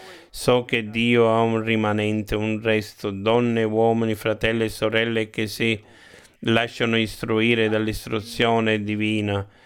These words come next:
che hanno un accordo interiore con le sue parole, ma guai a te, amico, se torni a casa e dici a tua moglie, "Hai ascoltato bene stasera?" Guai a te, amico, quando torni a casa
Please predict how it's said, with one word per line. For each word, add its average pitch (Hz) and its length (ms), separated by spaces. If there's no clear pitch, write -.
che - 160
hanno 117 360
un 117 100
accordo 113 540
interiore 110 720
con 110 240
le 110 160
sue 110 480
parole, 104 440
ma 104 200
guai 113 680
a 113 160
te, 110 440
amico, 110 540
se 107 260
torni 117 420
a 107 80
casa 117 480
e 107 100
dici 110 540
a 117 120
tua 117 240
moglie, 110 400
"Hai 113 160
ascoltato 113 800
bene 110 380
stasera?" 110 680
Guai 131 280
a 147 80
te, 143 260
amico, 113 480
quando 117 440
torni 123 360
a 110 120
casa 123 760